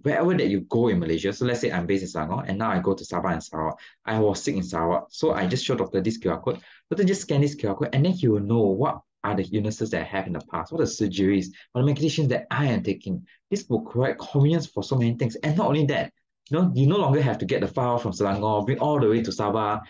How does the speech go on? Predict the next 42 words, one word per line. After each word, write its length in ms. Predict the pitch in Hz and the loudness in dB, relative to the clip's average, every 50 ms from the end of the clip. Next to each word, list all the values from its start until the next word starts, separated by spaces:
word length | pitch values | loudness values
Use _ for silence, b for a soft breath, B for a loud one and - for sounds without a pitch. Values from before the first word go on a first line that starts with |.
| B B - | B B -4
and 80 | 101 | 0
then 80 | 113 113 | 0 2
show 160 | - 147 123 | 2 2 2
the 60 | 101 | 2
doctor 260 | 95 101 95 127 117 | 0 0 0 0 0
the 80 | 98 - - | 0 0 -2
file, 180 | - 110 110 117 | -2 -2 0 0
and 140 | 113 110 123 | 2 2 2
then 80 | 131 | 2
bring 120 | 139 160 147 | 2 2 2
all 80 | 127 | 2
the 60 | 110 | 2
way 80 | 110 120 | 2 2
to 80 | 110 92 | 0 0
Johor 420 | 92 107 107 - 120 117 120 117 | 0 0 0 2 0 0 0 0
to 60 | 113 | -2
show 120 | - - 104 | -2 -2 0
the 80 | 104 | 0
doctor 120 | 104 107 104 | 0 0 -2
the 80 | - | -2
file. 220 | - 127 123 - - | -2 -4 -4 -4 0
No 80 | 170 180 | 2 2
need. 240 | 214 - - B B B B B B B _ _ | 4 2 0 B B B B B B B _ _
All 80 | 254 208 | 0 2
you 60 | 214 | 2
need 80 | 208 | 2
is 60 | 143 139 | 2 2
just 140 | - - | 0 -2
a 60 | - 90 | -2 -6
phone 340 | - - 131 151 180 180 | 0 0 2 2 2 2
that 160 | - - - - | 0 -2 0 2
everyone 240 | 139 147 160 165 | 2 2 2 0
has, 380 | - - - 95 110 135 - - _ - | -2 -4 -4 -2 -2 -2 -4 -6 _ -8
and 100 | 160 180 | -4 0
then 100 | 220 180 | 2 2
the 100 | 135 - | 2 0
Q 220 | - - 147 139 | 0 0 0 0
R 120 | 135 135 131 | 0 0 -2
code 320 | - - 147 143 B B B B B _ _ | -2 -2 -2 -2 B B B B B _ _
give 220 | - 190 180 180 - | 0 0 0 2 2
you 320 | 139 175 185 - - - _ - | 2 2 2 2 0 -4 _ -4
everything, 460 | 135 165 170 160 165 170 170 - | -2 2 2 2 2 0 -2 -4